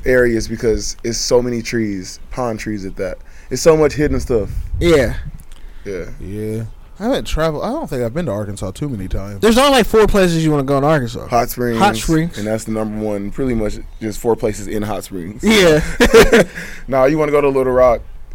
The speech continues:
Speaker 1: You
Speaker 3: See,
Speaker 1: wanna
Speaker 3: I've been to
Speaker 1: see,
Speaker 3: Little Rock
Speaker 1: you wanna
Speaker 3: before.
Speaker 1: see, like, the Clinton Library.
Speaker 3: Yeah.
Speaker 2: Which is massive.
Speaker 1: Which is massive and very, very nice.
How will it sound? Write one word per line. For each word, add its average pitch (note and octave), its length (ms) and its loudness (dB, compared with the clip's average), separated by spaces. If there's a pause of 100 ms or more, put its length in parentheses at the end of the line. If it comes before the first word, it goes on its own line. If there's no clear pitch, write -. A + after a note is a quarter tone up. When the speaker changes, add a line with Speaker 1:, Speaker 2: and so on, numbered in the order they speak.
(240)
Speaker 1:
You G#2+ 60 -6
Speaker 3:
See, B2+ 140 0
Speaker 1:
wanna D3+ 140 4
Speaker 3:
I've D3+ 60 2
been E3 120 2
to C#3+ 60 6
Speaker 1:
see, C#3 40 4
Speaker 3:
Little C3 160 6
Rock A2+ 160 4
Speaker 1:
you A2+ 140 -2
wanna C3 120 0
Speaker 3:
before. A2+ 140 2
Speaker 1:
see, C3 100 -2
like, A#2+ 200 4
the A#2 100 0
Clinton A#2 640 -4
Library. A2 640 -2
Speaker 3:
Yeah. A#2 240 0 (100)
Speaker 2:
Which D3+ 220 -6
is B2 200 -2
massive. A#2 580 -4
Speaker 1:
Which B2 180 -2
is A#2 100 -2
massive B2 460 0
and C#3+ 200 -2
very, F3 380 2
very E3+ 280 0
nice. E3 540 -4